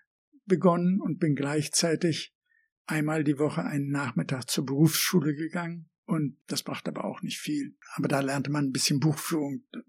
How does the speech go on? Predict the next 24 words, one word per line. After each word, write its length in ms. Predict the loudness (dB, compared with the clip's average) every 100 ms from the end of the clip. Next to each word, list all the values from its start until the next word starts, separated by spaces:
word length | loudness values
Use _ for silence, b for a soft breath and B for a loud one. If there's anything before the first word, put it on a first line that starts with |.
| _ _ 2
Buchführung 420 | 2 4 0 0
habe 140 | -6
ich 80 | -10
dort 220 | -10 -12
gelernt, 320 | -10 -8 -10 -12
das 160 | -12 -10
kann 120 | -6
man 100 | -6
sagen. 320 | -6 -10 -12 B B B B B 0
Und 140 | 2
hab 160 | 2 0
dann 180 | 0
die 480 | 2 2 0 -6 -12 -6
kaufmännische 540 | -6 -4 -4 -2 0
Lehre 300 | 2 2 2
gemacht, 540 | 2 2 0 -4 -14 _
äh, 200 | -2 -2
bei 220 | 0 -2
dieser 400 | 2 0 0 -6 -12 -20 -8 2
Reederei, 480 | 2 4 2 2
die 120 | 2 2
älteste 480 | 0 0 -2 -2
Reederei 420 | 0 0 0 -4 -4
in 440 | -4 -6 -6 -12